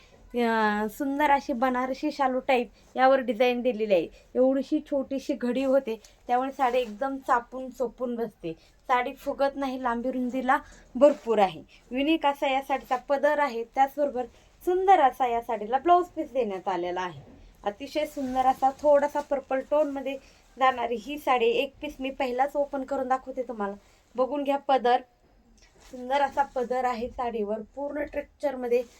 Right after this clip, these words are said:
भरलेला आणि विशेष म्हणजे जरी विंगचं काम आहे. बॅक साईड बघून घ्या,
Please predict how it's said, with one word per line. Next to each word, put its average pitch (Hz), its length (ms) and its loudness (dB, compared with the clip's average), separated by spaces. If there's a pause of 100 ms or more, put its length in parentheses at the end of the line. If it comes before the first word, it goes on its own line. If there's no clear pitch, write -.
(160)
भरलेला 262 500 2
आणि 233 300 0
विशेष 294 320 -6
म्हणजे 247 220 -4
जरी 262 260 2
विंगचं 254 420 -4 (340)
काम 208 240 2
आहे. 175 100 0
बॅक 226 340 2
साईड 254 220 2
बघून 214 260 -2
घ्या, 165 180 -4